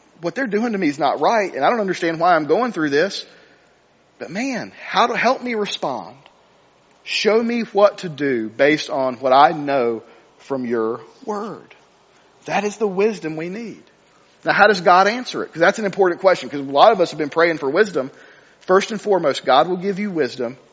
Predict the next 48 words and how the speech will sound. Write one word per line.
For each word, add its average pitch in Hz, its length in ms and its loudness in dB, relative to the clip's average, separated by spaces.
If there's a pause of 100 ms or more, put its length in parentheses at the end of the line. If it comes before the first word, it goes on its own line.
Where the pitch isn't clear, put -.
through 123 140 -8
his 147 240 -8
word. 95 440 -8 (920)
When 170 160 -4
you 170 140 -8
read 214 360 0
the 220 80 2
word 190 240 2
of 175 160 -2
God, 165 400 6
the 131 80 -4
Spirit 196 460 0
of 143 180 -2
God 139 340 6
will 139 120 -4
give 160 340 -2
you 170 160 -10
wisdom 147 540 -2
to 143 140 -6
apply 139 340 4
it - 120 -2
to 143 60 -10
your 127 140 -6
life. 101 340 -2 (680)
If 165 180 -8
you 190 240 0
are 240 80 6
not 180 500 2
daily 208 500 6
reading 185 460 -2
your 160 260 2
Bible 139 500 2 (440)
and 147 180 -6
praying 196 440 4
for 185 160 0
the 156 100 0
Spirit 190 640 2
to 143 100 -6
help 170 260 0
you 160 120 -4
understand 170 640 -2
it 196 80 -2
and 170 140 -4
apply 170 320 4
it 170 80 -4
to 139 80 -8
your 175 180 -2
life, 180 400 2